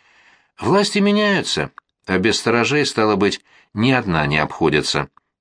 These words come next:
Там, где, ежели есть что охранять, нужен караул. Хочешь порядка, станови сторожа, а то разворуют, разнесут, крошки не оставят. Люди воры, сами знаете».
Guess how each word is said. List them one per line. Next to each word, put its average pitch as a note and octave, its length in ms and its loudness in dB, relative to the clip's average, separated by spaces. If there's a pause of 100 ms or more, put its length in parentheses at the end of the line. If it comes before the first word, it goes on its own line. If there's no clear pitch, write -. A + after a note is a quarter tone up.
(180)
Там, A2+ 360 0
где, F2+ 180 2
ежели F2+ 300 0
есть F#2+ 260 2
что G2 180 0
охранять, D3 560 -2 (340)
нужен E3 340 0
караул. D#2 460 0 (580)
Хочешь - 520 0
порядка, B2 480 0
станови D2 420 -2
сторожа, C3 640 -2 (520)
а G#2+ 140 -2
то F#3+ 120 0
разворуют, F3 640 0
разнесут, B2 680 0 (300)
крошки F#3+ 380 0
не E2+ 120 0
оставят. E2+ 520 -2 (300)
Люди D#3+ 300 0
воры, E3+ 320 0
сами D#3+ 320 -2
знаете». D2 480 -2